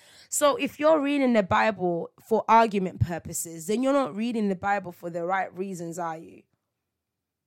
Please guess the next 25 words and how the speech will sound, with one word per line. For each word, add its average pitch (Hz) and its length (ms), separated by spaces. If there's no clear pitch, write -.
Am 208 120
I 214 80
making 196 340
sense? 175 400
You're 226 80
not 262 220
reading 247 300
the 214 60
Bible 202 300
for 185 160
the 185 140
right 185 240
reasons. 185 340
'Cause 226 220
if 220 180
you're 269 160
a 254 60
truth - 340
seeker, 180 380
you 208 240
are 254 80
gonna 247 260
seek - 300
the 202 100
truth 196 560